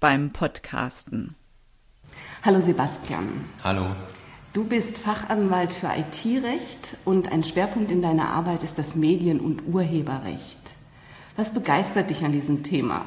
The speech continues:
Speaker 2: Warum bist du nicht, hast du dich nicht für Erbrecht oder Strafrecht entschieden?
Speaker 3: Ja, wenn man sich einmal dazu entscheidet, Anwalt zu werden, dann muss man ja schon heutzutage eine gewisse Richtung einschlagen, weil es einfach gar nicht möglich ist, alle Rechtsgebiete abzudecken.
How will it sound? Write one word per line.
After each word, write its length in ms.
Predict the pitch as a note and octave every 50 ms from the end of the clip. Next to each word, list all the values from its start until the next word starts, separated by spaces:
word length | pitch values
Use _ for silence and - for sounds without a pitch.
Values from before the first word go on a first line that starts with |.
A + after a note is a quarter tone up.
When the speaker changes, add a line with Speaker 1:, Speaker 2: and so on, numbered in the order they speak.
| -
Speaker 2:
Warum 220 | - F3 E3 D#3+ D3+
bist 180 | D#3+ D#3+ -
du 60 | E3 D#3
nicht, 440 | C#3+ C#3 C#3+ D3 - - - - G3
hast 180 | F#3 F3 - -
du 40 | -
dich 100 | E3+ C#3+
nicht 140 | D#3+ D#3+ -
für 160 | - D#3+ -
Erbrecht 640 | - A#2+ D3+ D#3+ - - - C#3+ D3 D3 - - -
oder 380 | - C3+ - - - - - - - - -
Strafrecht 640 | - - - - D3 E3 - - - D#3 D3 - C#3
entschieden? 500 | D3+ E3 - - - C#3+ C#3 D3 D3+ D#3 - - - - - - - - - - - - - - - - - - -
Speaker 3:
Ja, 220 | - B2 A#2 A2
wenn 80 | A#2+ A#2+
man 80 | A#2+ A2+
sich 160 | A2+ A2 B2
einmal 560 | B2+ B2+ C3 B2+ B2+ B2+ A#2+ - - - - - -
dazu 240 | - G#2+ - - G2
entscheidet, 400 | G2 F#2+ G2+ G#2 A2 A#2 A2 -
Anwalt 300 | A2 B2 B2+ D3 D3 D3
zu 120 | - B2
werden, 240 | B2 A#2+ B2 B2 B2
dann 120 | A#2 A2
muss 160 | A2 A2 G#2 -
man 80 | G2+
ja 80 | G2 G2
schon 260 | G2 A2+ A2+ A2 G2
heutzutage 580 | G2 G2 F#2+ G2+ G2+ - G2 F#2+ F#2+ G2 G2 F#2+
eine 120 | F#2 F2+
gewisse 340 | F2+ F2+ F#2+ F#2 - F#2 F2
Richtung 400 | G2 G2 - A2 G#2 G#2 G#2+ G2+ G#2 - - - - F2+
einschlagen, 880 | F#2 G2+ G#2 - G#2+ A2 G#2 G2+ G#2 G#2+ A2 A2 A2+ A#2 A#2+ A2+ F#2+ - - F#2+ F#2+
weil 160 | F2+ F#2 F#2
es 80 | -
einfach 180 | G#2 F#2 F2+ -
gar 80 | F2+ F#2
nicht 160 | F#2+ F#2+ G2+
möglich 240 | G2 F#2+ F#2+ G2+ F#2+
ist, 160 | G2 G2 G2
alle 200 | F#2 F2+ F2 F2
Rechtsgebiete 520 | F#2 F#2 - - F#2 F2+ F2+ F#2 E2 D#2+
abzudecken. 600 | E2 - - G2+ F2 E2+ D#2+ E2+ F#2 G2+ A2 -